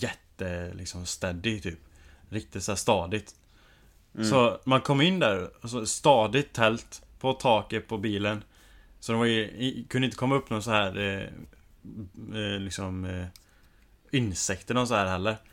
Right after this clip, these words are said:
Speaker 1: Och så det var skitskönt för det var så himla mjuk madrass, typ. Så det kändes typ som att ligga i en säng. Svinbra.
Speaker 2: Fan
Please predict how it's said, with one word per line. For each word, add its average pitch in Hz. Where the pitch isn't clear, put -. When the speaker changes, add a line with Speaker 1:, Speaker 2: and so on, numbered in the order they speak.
Speaker 1:
Och 104
så -
det 123
var 123
skitskönt 156
för 131
det 117
var 110
så 107
himla 95
mjuk 104
madrass, 104
typ. -
Så 123
det 127
kändes 120
typ 180
som 113
att 107
ligga 92
i 92
en 87
säng. 113
Svinbra. 117
Speaker 2:
Fan 123